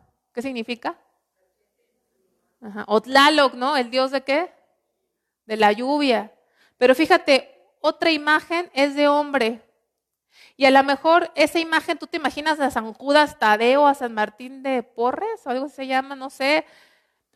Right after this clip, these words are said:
Pero también esa imagen de hombre no necesariamente es un ídolo hecho así. Semejanza de hombre también es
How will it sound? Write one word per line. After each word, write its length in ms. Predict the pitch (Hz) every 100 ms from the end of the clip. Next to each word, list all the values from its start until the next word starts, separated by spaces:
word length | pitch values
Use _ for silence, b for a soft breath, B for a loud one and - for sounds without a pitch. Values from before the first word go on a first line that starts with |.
| _
Pero 180 | - 269
también 300 | 277 285 339
esa 180 | 370 403
imagen 540 | 381 349 330 359 370
de 100 | 285
hombre 400 | 285 302 311 330
no 140 | 330 330
necesariamente 640 | 349 349 339 330 339 349
es 100 | -
un 160 | 330 330
ídolo 400 | 339 339 294 294
hecho 280 | 320 -
así. 480 | 311 294 - 311 302 b b
Semejanza 600 | - 277 262 269 339 349 330
de 120 | 302
hombre 280 | 311 311 339
también 640 | - 247 247 285 349 330
es 380 | 262 277 359 -